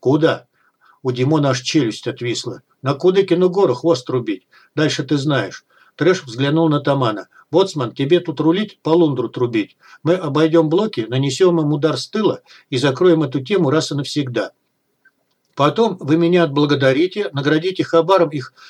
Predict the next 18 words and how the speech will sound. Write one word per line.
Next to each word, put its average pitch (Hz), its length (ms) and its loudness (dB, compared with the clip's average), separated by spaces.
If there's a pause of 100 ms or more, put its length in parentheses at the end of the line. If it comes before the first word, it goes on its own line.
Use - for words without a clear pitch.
(100)
двухсотого 139 540 0
офицера, 180 500 0
и 151 160 -4
я 185 140 4
свалю. 139 520 0 (280)
У 127 80 -2
меня 165 180 4
ещё 165 220 0
дела 160 300 4
на 120 120 -4
той 127 140 -2
стороне 127 420 -2
города". 123 420 -2 (340)
"Ха, 143 340 -2 (140)
ты 131 120 -2
мне 180 140 2
нравишься, 165 480 2
Старпом, 135 560 -2